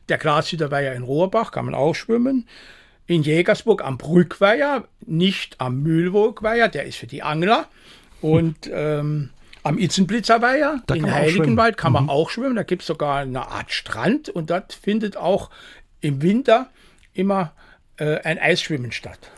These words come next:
Speaker 2: Stimmt, da war ich schon mal als, ja, Frühreporter gewesen. Das ist verrückt,
Speaker 1: Ja.
Speaker 2: wenn die Leute bei den Eisestemperaturen da ins
Speaker 1: Ja,
Speaker 2: Wasser gehen,
Speaker 1: am
Speaker 2: ne?
Speaker 1: besten, wenn eine dünne Eisschicht drauf ist und dann kracht's schön, wenn man reinspringt.
Speaker 2: <laughs>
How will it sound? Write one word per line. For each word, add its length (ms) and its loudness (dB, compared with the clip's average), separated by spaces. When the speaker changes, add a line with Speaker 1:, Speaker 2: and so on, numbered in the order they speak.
Speaker 2:
Stimmt, 460 -4
da 140 -4
war 140 -4
ich 60 -8
schon 140 -2
mal 120 -2
als, 340 -6
ja, 180 -4
Frühreporter 680 -2
gewesen. 400 0
Das 140 -2
ist 100 -2
verrückt, 280 0
Speaker 1:
Ja. 40 -4
Speaker 2:
wenn 100 0
die 80 -2
Leute 280 -2
bei 160 -2
den 280 0
Eisestemperaturen 880 -4
da 160 -6
ins 220 -2
Speaker 1:
Ja, 60 -4
Speaker 2:
Wasser 240 -2
gehen, 120 0
Speaker 1:
am 80 0
Speaker 2:
ne? 80 4
Speaker 1:
besten, 220 0
wenn 100 0
eine 80 -2
dünne 240 -2
Eisschicht 460 -2
drauf 240 0
ist 140 -4
und 100 -4
dann 160 -6
kracht's 340 -6
schön, 340 -4
wenn 120 -4
man 120 -4
reinspringt. 440 -4
Speaker 2:
<laughs> 200 -12